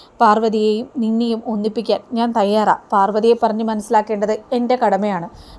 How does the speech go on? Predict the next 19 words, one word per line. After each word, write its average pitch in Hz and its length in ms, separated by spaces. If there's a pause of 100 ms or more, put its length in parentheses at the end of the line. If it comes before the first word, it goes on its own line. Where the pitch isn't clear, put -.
ഞാനത് 233 320
ചെയ്തോളാം." 202 560 (120)
നേരടിയായിട്ട് 202 580
അവളോട് 208 240
സംസാരിച്ചാൽ 214 600 (400)
അവൾ 269 220
സമ്മതിക്കില്ല. 226 580 (200)
പക്ഷേ 240 320 (320)
അവളെ 247 320
പറഞ്ഞ് 226 220
മനസ്സിലാക്കിക്കോളാം. 208 840 (380)
"പിന്നെ 226 280 (920)
നിങ്ങൾ 277 260
രണ്ടുപേരും 226 500 (100)
നാളെ 214 260
മുതൽ 220 240 (140)
ഗാർമെൻറ്റ്സിലേക്ക് 226 720
വരണം. 190 320 (240)
അതും 214 260